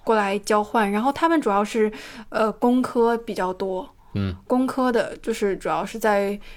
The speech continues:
Speaker 1: engineering 方面。然后，呃，还有就是其他的学生是，比如说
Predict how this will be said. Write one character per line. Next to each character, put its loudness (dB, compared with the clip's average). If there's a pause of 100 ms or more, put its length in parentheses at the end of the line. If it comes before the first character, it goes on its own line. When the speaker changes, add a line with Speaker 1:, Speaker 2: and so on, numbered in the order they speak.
(120)
Speaker 1:
engineering 0 (140)
方 -6
面。 -6 (600)
然 2
后， 2 (400)
呃， 0 (200)
还 0
有 4 (100)
就 -6
是 2 (800)
其 -2
他 2
的 4
学 -2
生 0
是， -2
比 -4
如 -2
说 0